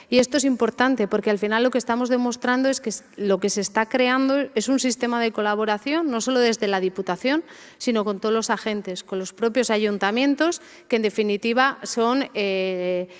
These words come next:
eh, la administración más cercana a la ciudadanía, con los ciudadanos, con los comercios. En todos los casos son sistemas que se basan en promover el autoconsumo para generar esa energía de kilómetro cero.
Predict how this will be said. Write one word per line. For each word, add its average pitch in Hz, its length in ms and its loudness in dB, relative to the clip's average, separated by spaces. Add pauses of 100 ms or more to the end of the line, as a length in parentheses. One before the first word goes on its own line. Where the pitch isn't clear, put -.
(180)
eh, 175 280 0
la 190 100 2
administración 226 760 0
más 226 200 2
cercana 226 400 0
a 220 40 2
la 214 120 2
ciudadanía, 285 760 2
con 220 140 -2
los 190 120 -4
ciudadanos, 269 640 0
con 214 140 0
los 190 140 -2
comercios. 160 680 -8 (580)
En 226 120 -2
todos 262 240 2
los 262 180 0
casos 262 360 -2
son 254 120 -2
sistemas 240 480 -4
que 226 140 -4
se 220 100 -4
basan 233 320 -2
en 202 140 -4
promover 208 840 0
el 196 140 -2
autoconsumo 185 1040 2
para 190 180 2
generar 190 380 0
esa 196 160 0
energía 190 420 0
de 180 120 2
kilómetro 185 500 -2
cero. 277 340 4